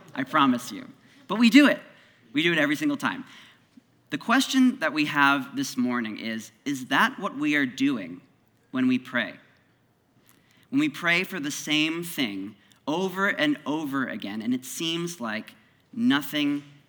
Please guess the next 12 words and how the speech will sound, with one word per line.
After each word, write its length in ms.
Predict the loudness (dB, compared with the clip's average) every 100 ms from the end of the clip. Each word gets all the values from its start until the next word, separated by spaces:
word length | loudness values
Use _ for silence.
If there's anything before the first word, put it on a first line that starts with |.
| _
is 160 | -12 -8
happening. 580 | -2 -2 -4 -14 -16 -20 _ _ _ _ _ _ _ -8
Is 200 | -6 -2
that 260 | 4 4 4
what 200 | -6 -4
Jesus 680 | -2 0 0 0 -2 -4 -6
is 200 | -6 -6 2
asking 560 | 2 2 -2 -4 -2 -2
his 240 | -4 -6
disciples 680 | -8 -8 -4 -4 -4 -12 -10
to 120 | -10
do 380 | -10 -10 -12